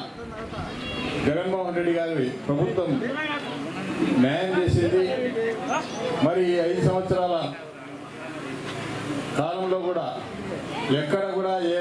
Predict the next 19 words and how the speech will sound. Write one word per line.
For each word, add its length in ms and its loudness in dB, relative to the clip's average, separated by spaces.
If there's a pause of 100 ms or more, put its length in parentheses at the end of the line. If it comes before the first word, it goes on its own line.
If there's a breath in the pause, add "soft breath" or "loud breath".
ఒక్క 140 -2 (100)
వ్యక్తిని 400 0
కూడా 140 4 (100)
ఇబ్బంది 320 2
పెట్టకుండా, 480 0 (1160)
అందరూ, 340 2 (340)
ఓటు 260 2
వేసిన 360 2
వాళ్ళు, 240 0 (120)
వేయని 360 0
వాళ్ళు, 280 2 (1200)
అందరూ 280 2 (100)
మా 180 -2
వాళ్ళే 300 0
అని 120 -4
చెప్పి, 240 0 (2250)
గ్రామాల్లో 500 0 (100)
కూడా 180 0 (420)
ఎటువంటి 280 0